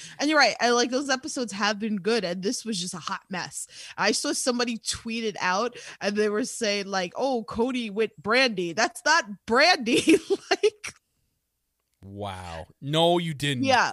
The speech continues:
Speaker 1: Someone
Speaker 2: Yes. Yes.
Speaker 1: Oh,
Speaker 2: They did
Speaker 1: no.
Speaker 2: it as clickbait. Like, they legit posted it as clickbait.
Speaker 1: Oh, no.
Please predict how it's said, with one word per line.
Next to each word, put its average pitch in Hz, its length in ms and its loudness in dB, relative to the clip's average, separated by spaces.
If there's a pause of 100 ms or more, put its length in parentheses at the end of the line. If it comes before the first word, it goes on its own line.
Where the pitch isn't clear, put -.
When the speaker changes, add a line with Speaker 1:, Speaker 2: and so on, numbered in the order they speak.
(160)
Speaker 1:
Someone 202 380 0
Speaker 2:
Yes. 330 720 4 (580)
Yes. 262 540 2
Speaker 1:
Oh, 226 200 2
Speaker 2:
They 226 200 8
did - 60 -4
Speaker 1:
no. 214 80 2
Speaker 2:
it 214 120 2
as 285 220 4
clickbait. 247 640 2 (240)
Like, 240 400 4
they 247 120 2
legit 254 520 -4
posted 247 480 2
it 233 100 4
as 214 180 0
clickbait. 196 480 -2
Speaker 1:
Oh, 170 220 -2
no. 151 420 -2